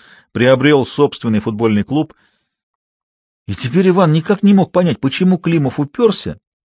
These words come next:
из-за сущего пустяка, каких-то пары лямов. Ведь он украл у него маму и должен ему, всегда будет должен.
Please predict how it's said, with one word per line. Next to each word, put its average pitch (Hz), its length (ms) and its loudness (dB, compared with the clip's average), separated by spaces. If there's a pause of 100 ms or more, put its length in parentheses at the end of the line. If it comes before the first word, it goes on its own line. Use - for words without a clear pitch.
(220)
из-за 147 300 0
сущего 185 440 -2
пустяка, 170 520 -2
каких-то 147 420 -6
пары 170 280 0
лямов. 123 360 -2 (720)
Ведь 120 220 -2
он 175 120 4
украл 208 420 2
у 175 40 0
него 113 220 0
маму 123 460 0 (200)
и 123 80 -2
должен 147 400 0
ему, 87 280 -6 (320)
всегда 165 380 -2
будет 135 220 -6
должен. 90 380 -8